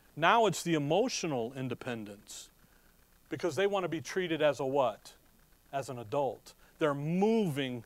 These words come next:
that way. So what begins to happen? Now they're really trying your patience. Now you really want to,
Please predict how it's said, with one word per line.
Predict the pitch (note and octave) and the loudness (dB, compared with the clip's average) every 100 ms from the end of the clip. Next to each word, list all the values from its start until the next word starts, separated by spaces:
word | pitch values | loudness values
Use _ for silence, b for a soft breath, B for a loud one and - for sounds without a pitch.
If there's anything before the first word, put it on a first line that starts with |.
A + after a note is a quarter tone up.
| _ | _
that | C#3 C#3+ C#3 | 2 4 4
way. | D3+ C#3+ C3 b b b | 2 4 4 b b b
So | - F3+ | 0 6
what | F#3+ B3 | 8 6
begins | F#3+ F3+ G3+ - | 2 0 0 0
to | E3 | 2
happen? | E3+ D#3+ - A2 F2 _ _ _ _ _ _ _ _ | 4 2 0 -10 -12 _ _ _ _ _ _ _ _
Now | D3 F3 G#3+ | 4 8 10
they're | F#3+ D3+ | 10 10
really | D#3+ A#3+ F#3+ | 12 12 12
trying | - E3+ C#3+ C#3 | 8 6 6 2
your | C3 | -4
patience. | - C#3+ C3+ C#3+ D3+ F3+ | -4 -2 -2 -4 -6 -2
Now | G#3+ | 2
you | F#3+ C#3+ | 2 4
really | F3+ G#3+ F#3 | 8 8 8
want | E3 | 6
to, | C#3 | 0